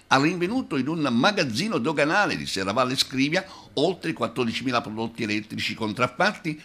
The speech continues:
per un valore di centocinquantamila euro. I prodotti sequestrati, caricabatterie universali per telefoni cellulari, realizzati con materiali di dubbia qualità, recanti il marchio contraffatto della cee,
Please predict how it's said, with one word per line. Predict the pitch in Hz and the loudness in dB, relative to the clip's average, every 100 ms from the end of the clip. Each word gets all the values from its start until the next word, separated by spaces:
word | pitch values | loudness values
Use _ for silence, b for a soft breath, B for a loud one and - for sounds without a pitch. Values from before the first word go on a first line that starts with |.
| B | B
per | - 170 | -2 0
un | 180 165 147 | 0 -2 -2
valore | 123 165 127 110 107 | 0 2 2 2 0
di | 117 | -2
centocinquantamila | - 92 95 113 - 127 113 85 78 76 95 90 80 85 98 | -2 -2 -2 -4 -2 -2 -2 -4 -4 -2 -2 -2 -4 -2 0
euro. | 110 101 76 - - _ _ | 2 0 -2 -10 -18 _ _
I | - 131 | 2 4
prodotti | 147 135 135 135 | 4 4 4 2
sequestrati, | 120 117 123 - 151 190 143 | 2 2 2 2 2 4 0
caricabatterie | 101 107 104 98 101 104 113 107 110 | 2 2 4 2 0 0 2 2 2
universali | 107 104 104 101 113 107 104 | 2 2 0 0 2 4 4
per | 101 92 | 0 -2
telefoni | 104 107 95 - 101 92 | 0 0 0 -2 0 0
cellulari, | 85 104 117 165 156 117 95 | 0 0 2 4 4 4 2
realizzati | 95 107 104 101 85 113 107 92 | 0 0 0 0 0 -2 -2 -4
con | 95 | -2
materiali | 104 107 113 127 135 | 0 0 4 4 4
di | 120 123 | 0 -2
dubbia | 151 135 135 | 0 2 2
qualità, | 139 151 139 180 170 | 4 2 2 2 4
recanti | 160 - 196 156 | 2 0 0 0
il | 147 | 0
marchio | 165 170 160 135 | 2 0 0 -2
contraffatto | - 240 175 143 - 160 - 120 | 0 -2 2 0 2 0 2 -2
della | 104 101 | 0 2
cee, | - 123 151 190 | 2 6 6 4